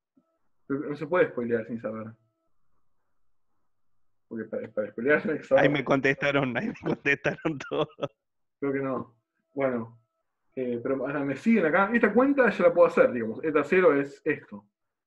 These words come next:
Speaker 1: Entonces, si yo hago esta cuenta, lo que me queda es,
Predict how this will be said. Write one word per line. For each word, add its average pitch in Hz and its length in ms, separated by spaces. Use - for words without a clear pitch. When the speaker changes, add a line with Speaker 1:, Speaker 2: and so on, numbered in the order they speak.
Speaker 1:
Entonces, 185 540
si - 160
yo - 160
hago 220 140
esta 202 180
cuenta, 156 480
lo 117 100
que 123 60
me 139 120
queda 156 380
es, 143 180